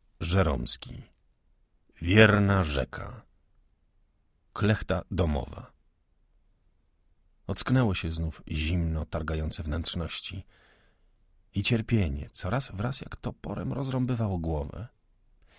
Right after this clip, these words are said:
W prawym biodrze ból szarpał się nieustannie, niby hak wędy żelaznej, wyrywany na zewnątrz. Co chwila ogień niepojęty, nieznany zdrowemu ciału, latał po plecach, a ciemność pełna wielobarwnych iskier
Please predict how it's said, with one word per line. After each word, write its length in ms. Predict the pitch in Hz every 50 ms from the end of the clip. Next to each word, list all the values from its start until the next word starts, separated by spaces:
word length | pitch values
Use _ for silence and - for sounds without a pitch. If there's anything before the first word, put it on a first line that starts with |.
| - - - - _ _ _ _ _ _ -
W 100 | - -
prawym 320 | - 143 160 165 151 135
biodrze 360 | 147 151 143 - 151 131 120
ból 340 | 107 98 135 139 151 147 139
szarpał 600 | 135 - - - 143 127 101 - - 69 67 -
się 140 | - - 85
nieustannie, 840 | 87 95 101 92 - - - - 110 104 92 82 78 76 76 76
niby 320 | 78 82 82 78 82 82 76
hak 360 | - - - 73 - - -
wędy 320 | 80 92 87 80 76 82
żelaznej, 580 | 78 82 78 78 80 80 80 82 82 82 82 - - - - - _ _ - -
wyrywany 480 | 92 98 95 92 85 95 90 90 87
na 140 | 85 90 90
zewnątrz. 680 | 87 92 85 73 73 71 - 60 - - - - - _ _ _ _ _ _ _ _ _
Co 120 | - - 95
chwila 340 | - - 123 117 110 -
ogień 240 | - 120 101 98 95
niepojęty, 680 | 95 98 95 - 101 95 101 107 110 110 104 - - 95
nieznany 540 | 95 98 104 98 87 92 101 120 135 127 117
zdrowemu 360 | 104 104 113 117 143 143 127
ciału, 340 | - - - - - 131 123 - - - - - - _ _ _ _ _ -
latał 420 | - 139 156 147 - - 90 87 87
po 180 | - - 85
plecach, 680 | - - - 95 101 92 - - - 110 - - - - - - - _ _ _ _ _ _ _
a 100 | - -
ciemność 560 | - - 143 151 151 135 139 135 131 - - -
pełna 320 | - - 139 139 135 113
wielobarwnych 600 | 104 - 117 110 135 147 143 139 127 - - -
iskier 420 | 170 143 - - - 135 131 117